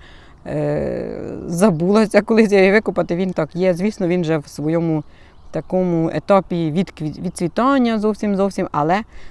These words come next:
коли він квітнув, е, був гарніший, хоча зараз теж ще досить декоративно воно виглядає. Е, тут дуже гарно це колір,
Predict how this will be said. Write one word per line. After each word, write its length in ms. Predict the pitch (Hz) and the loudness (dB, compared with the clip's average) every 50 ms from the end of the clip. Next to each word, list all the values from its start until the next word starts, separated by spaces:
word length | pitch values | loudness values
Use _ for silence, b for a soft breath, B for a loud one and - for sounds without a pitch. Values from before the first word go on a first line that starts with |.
| b b - | b b -4
коли 220 | - 160 180 196 | -2 0 2 2
він 160 | 190 180 170 | 2 2 0
квітнув, 540 | 156 - 165 170 156 156 156 147 143 139 - - - 147 135 | -2 -4 -6 -4 -4 -2 -4 -4 -4 -6 -10 -14 -12 -10 -10
е, 60 | 135 | -8
був 200 | 131 131 147 143 | -8 -8 -8 -8
гарніший, 500 | 139 147 165 180 247 330 381 - - 165 | -6 -4 -2 0 0 0 0 0 -4 -6
хоча 220 | - - - 494 | -2 2 2 4
зараз 160 | 403 453 453 - | 4 4 2 2
теж 160 | - 330 262 | 2 0 0
ще 120 | - - 151 | 0 -2 -2
досить 400 | 139 185 - - - 170 - - - - - - | -2 -2 -2 -2 -4 -8 -8 -10 -16 -20 -16 -12
декоративно 680 | - 151 151 185 - 202 196 - - 135 123 123 127 | -8 -4 -4 0 2 2 2 2 0 -4 -6 -6 -6
воно 180 | 127 131 143 | -6 -6 -6
виглядає. 500 | 143 151 147 156 147 143 - - - - - - B B B B B B B B B B B B B B B B B B - - | -6 -6 -6 -6 -6 -6 -6 -6 -8 -10 -12 -14 B B B B B B B B B B B B B B B B B B -6 0
Е, 140 | 165 175 190 | 2 2 2
тут 160 | - 226 202 | 2 2 2
дуже 280 | 180 240 247 214 240 208 | 4 4 4 6 4 4
гарно 540 | 190 202 196 202 208 214 185 190 196 185 - | 4 4 6 6 4 4 2 0 0 -2 -2
це 420 | - - 170 165 160 165 165 165 160 - | -2 -2 0 2 2 2 2 0 -2 -4
колір, 480 | - - 170 170 175 170 160 160 156 | -6 -4 -2 0 0 0 0 -2 -4